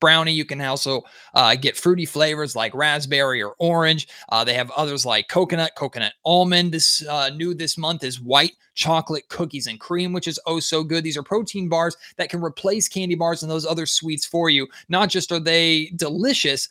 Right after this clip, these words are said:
they're also extremely healthy. Hundred thirty calories, four grams of sugar, four net carbs, and seventeen grams of protein. Compare that to your average candy bar, which is two hundred forty calories, thirty grams of sugar, and dozens of net carbs. It's a no-brainer decision. And what's also a no-brainer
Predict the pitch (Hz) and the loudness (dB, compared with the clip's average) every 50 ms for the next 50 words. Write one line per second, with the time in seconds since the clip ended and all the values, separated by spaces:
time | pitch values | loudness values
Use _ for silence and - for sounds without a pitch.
0 | - - - - 190 196 208 - - 175 175 170 160 - 180 170 160 160 156 - | -10 -14 -4 2 2 2 2 2 0 0 0 2 2 0 0 -2 -2 -4 -6 -6
1 | - - 165 165 160 156 151 143 131 - - 180 190 - - 113 95 - 147 170 | -6 -4 -4 -4 -4 -4 -4 -4 -2 2 4 4 4 2 0 -2 -4 -4 -4 -2
2 | 202 208 175 190 175 165 156 - 143 131 127 135 139 139 - - - 170 190 180 | -4 -2 0 0 0 -2 -2 -2 0 0 0 0 0 -2 -2 -2 0 0 2 2
3 | 180 180 165 139 - - - 139 127 139 127 - 151 165 185 180 165 165 - - | 2 2 2 0 -4 -6 -6 -6 -6 -8 -8 -6 -4 -4 -4 -4 -4 -6 -4 -2
4 | 151 147 143 139 135 139 131 - - 170 175 180 - - 170 160 147 143 143 143 | 0 0 0 -2 -4 -8 -6 -4 -2 -2 -2 -4 -6 -10 -10 -8 -4 -4 -4 -4
5 | 135 120 - - - 151 165 151 - 170 160 - 147 135 - 160 165 160 160 160 | -4 -6 -6 -4 -2 -2 -2 0 -2 -4 -4 -6 -6 -4 0 0 2 4 2 2
6 | - - 151 139 143 139 139 139 131 131 120 - - - 160 170 175 175 160 175 | 2 0 0 2 4 4 4 4 2 0 -4 -6 -2 -2 0 0 2 2 4 4
7 | 175 185 185 185 - - - - 139 123 123 - - 165 165 156 151 - - 170 | 6 4 4 2 -4 -16 -16 -14 -10 -8 -6 -2 0 0 0 0 -2 -4 -2 0
8 | 165 160 - 156 156 160 165 165 160 151 - - 156 160 160 151 170 165 165 160 | 0 0 0 2 2 2 2 2 0 -2 -4 -4 -2 -2 0 2 4 4 2 2
9 | 135 131 - - 160 156 160 143 135 131 139 156 151 139 135 165 160 165 165 165 | 0 -4 -4 -2 -2 -2 -2 -2 -2 -2 -2 -2 -2 -2 -4 -2 0 0 0 0
10 | - - 165 165 170 160 - - - - _ - 147 - 151 143 151 160 170 170 | 0 2 4 4 4 2 -2 -10 -18 -12 _ -6 -4 -4 -4 -4 -2 0 2 4
11 | 170 170 170 175 175 - _ 147 160 160 160 160 160 160 156 156 151 135 143 - | 4 4 4 2 0 -4 _ 0 2 4 4 4 2 0 -2 -4 -4 -6 -6 -4
12 | - - 170 175 143 127 107 110 113 127 139 - 196 208 - - 170 156 156 151 | 0 0 0 0 0 -4 -8 -10 -10 -6 -2 0 0 2 0 0 -2 -2 -2 -2
13 | 156 147 147 156 151 147 143 151 156 | -2 -2 0 2 4 4 4 4 2